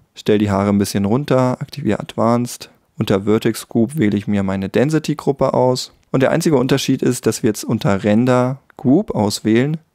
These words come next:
und dann unsere Branches Group auswählen. Denn wir wollen jetzt nämlich, dass all diese drei Äste, die in dieser Gruppe vorhanden sind, gleichzeitig an diesem Baum verteilt werden. Unter Physics können wir jetzt wieder die Größe ändern und auch die Random Size etwas einstellen, dass die Äste alle ein bisschen unterschiedlich groß sind.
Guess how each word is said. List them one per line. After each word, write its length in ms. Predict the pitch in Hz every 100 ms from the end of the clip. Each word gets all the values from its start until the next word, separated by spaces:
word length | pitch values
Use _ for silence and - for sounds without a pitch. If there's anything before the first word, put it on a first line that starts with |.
| -
und 220 | 175 135
dann 160 | 113
unsere 320 | 117 113 120 120
Branches 500 | - 104 156 131 -
Group 220 | 113 101
auswählen. 500 | - - - - 139 _ _
Denn 100 | 113
wir 120 | 113
wollen 160 | 107 143
jetzt 180 | 151 -
nämlich, 240 | 127 123
dass 240 | 110 101 -
all 220 | 110 135
diese 220 | 143 135
drei 240 | - 113
Äste, 320 | 110 127 - 117
die 100 | 110
in 80 | 104
dieser 200 | 104 104
Gruppe 320 | - 110 107
vorhanden 440 | - 104 113 123
sind, 340 | 107 110 110 - _
gleichzeitig 880 | - 113 110 - 110 104 110 107 - -
an 200 | 151 165
diesem 260 | 110 113
Baum 240 | 104 104 104
verteilt 480 | 139 - 110 104
werden. 340 | - 92 - 135 _ _ _
Unter 240 | 135 110 101
Physics 400 | 160 170 160 -
können 160 | 120
wir 60 | 113
jetzt 140 | 101
wieder 160 | 104 -
die 140 | -
Größe 440 | - 139 180 160 -
ändern 360 | 147 143 139
und 240 | 135 110 -
auch 140 | 110
die 120 | -
Random 380 | 123 110 147 156
Size 400 | - 131 131 131
etwas 260 | 135 127 123
einstellen, 520 | 120 123 - 120 113
dass 160 | 104
die 100 | -
Äste 280 | - 113 -
alle 220 | 113 104 101
ein 60 | 147
bisschen 280 | 110 - -
unterschiedlich 560 | 139 160 143 143 135
groß 280 | - 139 139
sind. 300 | 143 135 -